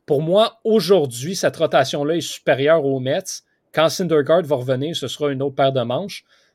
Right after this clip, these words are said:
Mais pour aujourd'hui, je donne l'avantage à la rotation des White Sox. Puis le reste de l'alignement aussi, je, je veux pas aller trop en détail, mais les White Sox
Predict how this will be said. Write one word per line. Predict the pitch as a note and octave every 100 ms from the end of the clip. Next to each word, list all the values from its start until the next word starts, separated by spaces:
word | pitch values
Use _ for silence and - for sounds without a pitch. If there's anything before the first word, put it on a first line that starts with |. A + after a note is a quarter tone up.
| _ _
Mais | C3 C3
pour | D#3 A3
aujourd'hui, | A3+ E3 C#3+ B2 F#3+
je | D3
donne | D#3 D#3
l'avantage | C#3 C#3 B2+ - D3 D#3 C#3 - _ _ -
à | B2+
la | C3
rotation | B2+ C3 B2+ A2+ E3+
des | D#3+
White | B2+ B2 A2
Sox. | - E3+ G#3 - _ _ _
Puis | -
le | C3+
reste | C3+ B3+ G#3
de |
l'alignement | E3+ C3+ C3 D3 F#3
aussi, | B2+ - G3 E3 C#3 D#3
je, | C3+ C#3 -
je | C#3 A#2 B2+
veux |
pas | D#3 G3
aller | G3+
trop | - C#3+ F#3+ G3+
en |
détail, | C#3+ B2 D3+ D#3 G#3 C3+ - _ _ _ _ _ _
mais | D#3 C3
les | C3
White | C#3 E3 D#3
Sox | - A#3 C#4 - -